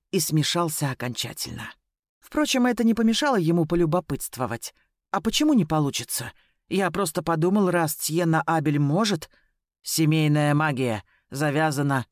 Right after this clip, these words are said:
на крови». Аспирант понурился. В отличие от доктора, он не успел разглядеть, что перед колдовством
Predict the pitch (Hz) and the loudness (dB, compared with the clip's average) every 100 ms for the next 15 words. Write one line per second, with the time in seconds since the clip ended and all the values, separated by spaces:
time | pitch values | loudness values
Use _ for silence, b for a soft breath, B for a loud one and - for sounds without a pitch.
0 | _ 135 147 147 139 104 - _ _ _ | _ -6 -2 -2 -2 -6 -12 _ _ _
1 | _ 175 160 185 190 175 151 - 175 202 | _ -4 -2 -2 0 0 0 -2 0 2
2 | 190 123 - - 110 - _ _ _ _ | 0 -2 -6 -6 -8 -12 _ _ _ _
3 | - 202 214 262 - 240 226 214 190 208 | -2 -2 2 2 4 2 2 0 0 0
4 | - 233 233 233 233 226 233 220 - 262 | 0 0 2 4 6 6 6 2 2 2
5 | 202 175 156 170 165 180 - - 165 185 | 4 2 2 4 4 2 0 0 0 2
6 | 170 - 180 160 165 156 - 214 220 | 2 2 2 2 2 -2 -2 2 2